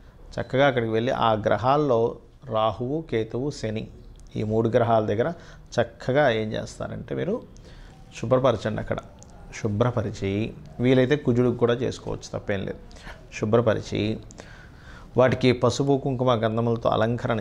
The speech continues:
చేసి అక్కడ దీపారాధన చేసి ఏదైనా ఒక నైవేద్యం పెట్టండి. బెల్లం కావచ్చు, మిశ్రీ కావచ్చు, అరటిపండు కావచ్చు,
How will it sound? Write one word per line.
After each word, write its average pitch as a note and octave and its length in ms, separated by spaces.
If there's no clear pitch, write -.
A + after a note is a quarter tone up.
చేసి A2+ 520
అక్కడ A2 580
దీపారాధన A2 680
చేసి G#2 520
ఏదైనా C#3 380
ఒక C3+ 120
నైవేద్యం A2+ 500
పెట్టండి. G#2 340
బెల్లం G#2+ 380
కావచ్చు, G#2+ 400
మిశ్రీ A2 380
కావచ్చు, G#2 360
అరటిపండు A2+ 480
కావచ్చు, G#2 460